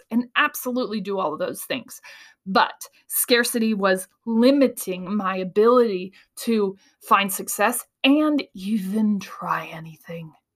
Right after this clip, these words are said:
It was like, "Oh no, don't go walk outside. You might get stolen. You might break your leg. You might twist your ankle. You might get ran over.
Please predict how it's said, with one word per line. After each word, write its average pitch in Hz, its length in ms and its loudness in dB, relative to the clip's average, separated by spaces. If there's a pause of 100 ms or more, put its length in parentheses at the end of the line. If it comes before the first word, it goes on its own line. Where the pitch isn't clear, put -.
(500)
It 214 80 -2
was 202 140 0
like, 196 180 -2
"Oh 202 100 0
no, 190 400 -2 (1120)
don't 214 760 4
go 208 180 4
walk 190 260 6
outside. - 420 -6 (2250)
You 208 120 0
might 175 180 -4
get - 180 -12
stolen. 214 460 -4 (600)
You 233 80 2
might 220 200 4
break 180 220 -4
your 175 100 -2
leg. 190 400 -2 (400)
You 277 100 6
might 240 200 6
twist 202 300 0
your 202 140 2
ankle. 285 400 0 (680)
You 233 440 6
might 214 220 4
get 208 140 0
ran 196 180 -2
over. 254 360 -2